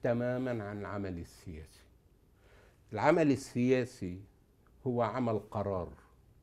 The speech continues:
سلطة قرار. العمل الدبلوماسي هو عمل تهيئة المعطيات لاتخاذ القرار.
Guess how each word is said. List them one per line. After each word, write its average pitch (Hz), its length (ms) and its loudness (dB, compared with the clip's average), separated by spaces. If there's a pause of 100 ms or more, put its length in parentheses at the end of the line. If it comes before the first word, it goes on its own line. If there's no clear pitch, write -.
(140)
سلطة 101 420 -4 (120)
قرار. 82 340 -8 (1080)
العمل 156 460 4
الدبلوماسي 113 960 0 (720)
هو 123 160 4
عمل 147 580 2 (720)
تهيئة 127 600 4 (260)
المعطيات 143 1080 8 (540)
لاتخاذ 147 1080 4
القرار. 92 480 -2